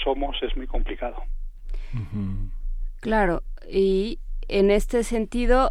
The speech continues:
Speaker 3: eh, hay una, hay una animadversión hacia Cataluña por esta,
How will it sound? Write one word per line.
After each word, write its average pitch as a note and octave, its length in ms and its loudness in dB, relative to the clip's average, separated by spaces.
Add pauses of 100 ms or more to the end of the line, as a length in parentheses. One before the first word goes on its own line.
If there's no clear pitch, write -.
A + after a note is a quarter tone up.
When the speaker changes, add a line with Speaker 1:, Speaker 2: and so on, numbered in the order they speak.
(140)
Speaker 3:
eh, F3 480 4 (140)
hay G3+ 220 10
una, G#3+ 560 10 (680)
hay C4 160 10
una D4+ 160 10
animadversión A3+ 880 10
hacia G3 300 6
Cataluña G3+ 640 6
por F3+ 160 4
esta, F#3 560 4